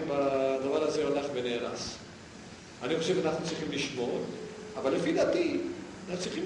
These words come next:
לה-, צריכים לחשוב האם אין לנו פתרונות אחרים, קהילתיים, שהם צריכים לתת תשובה לגבי איך צריך להיראות שבת. הלוא הדרשה של שבת הייתה בנויה על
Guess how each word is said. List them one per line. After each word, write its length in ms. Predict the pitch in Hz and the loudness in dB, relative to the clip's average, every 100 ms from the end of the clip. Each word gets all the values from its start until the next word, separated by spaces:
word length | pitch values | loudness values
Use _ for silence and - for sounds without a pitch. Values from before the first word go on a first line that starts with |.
| - | 0
לה-, 180 | - 226 - - - | 0 -2 -6 -12 -10
צריכים 240 | - 190 359 | -8 -6 -2
לחשוב 360 | - - - 269 | -2 0 0 2
האם 320 | - 165 180 170 - | 2 2 2 0 0
אין 180 | 185 185 | 2 2
לנו 240 | 185 190 190 | 2 2 0
פתרונות 440 | 160 - - 185 170 | -2 -2 0 2 2
אחרים, 460 | - 139 127 180 - 175 170 - - - - - | 0 0 2 2 2 -2 -6 -8 -12 -14 -14 -4
קהילתיים, 840 | - 135 135 139 139 139 - 196 - - - - - - - | 2 6 6 4 2 -2 -2 -2 -2 -4 -6 -8 -10 -12 -10
שהם 480 | - - 139 143 240 277 233 | -6 0 2 4 2 2 0
צריכים 340 | 180 - 196 | 0 0 0
לתת 280 | 170 - 156 | -2 -2 -2
תשובה 500 | - 139 131 123 123 123 123 - - - - | -4 -4 -2 0 0 0 -4 -8 -12 -12 -8
לגבי 260 | 127 131 123 | -4 -2 0
איך 200 | 123 139 - | 2 0 -2
צריך 180 | 123 - | 0 0
להיראות 340 | 117 113 110 113 | 0 -2 -2 -4
שבת. 380 | 110 95 95 - - - - - - - | -4 -6 -8 -10 -14 -14 -16 -16 -16 -10
הלוא 240 | 117 131 135 | -2 2 2
הדרשה 340 | - - 185 | 2 2 2
של 140 | 175 - | 2 0
שבת 280 | 151 147 | -2 0
הייתה 200 | 135 127 | 0 0
בנויה 360 | 135 127 127 139 | -2 -2 -2 0
על 160 | 131 | 0